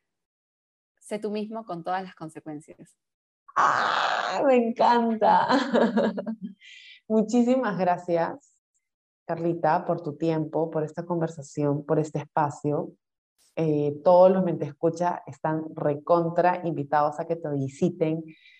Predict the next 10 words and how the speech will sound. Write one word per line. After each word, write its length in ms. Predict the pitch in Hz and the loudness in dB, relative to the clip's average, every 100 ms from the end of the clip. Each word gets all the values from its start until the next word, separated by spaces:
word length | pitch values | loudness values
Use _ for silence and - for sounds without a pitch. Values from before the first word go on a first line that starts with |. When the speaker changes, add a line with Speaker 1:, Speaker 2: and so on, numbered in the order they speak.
| _ _ - | _ _ 0
Speaker 2:
en 200 | 165 160 | 0 2
tus 140 | 156 | 0
redes 280 | 160 156 160 | 4 4 4
sociales, 880 | 151 - 175 165 160 156 156 160 160 - | -2 2 4 6 4 2 2 0 -4 -12
a 160 | 156 | -12
que 200 | - 139 131 | -6 -4 -4
agenden 560 | 147 - 170 160 151 151 | -6 -4 -2 0 0 -2
una 200 | 151 147 | -2 -6
cita 280 | 147 147 147 | -4 -4 -2
contigo 880 | 139 139 185 180 165 156 156 156 | -4 -2 0 2 2 0 -2 -6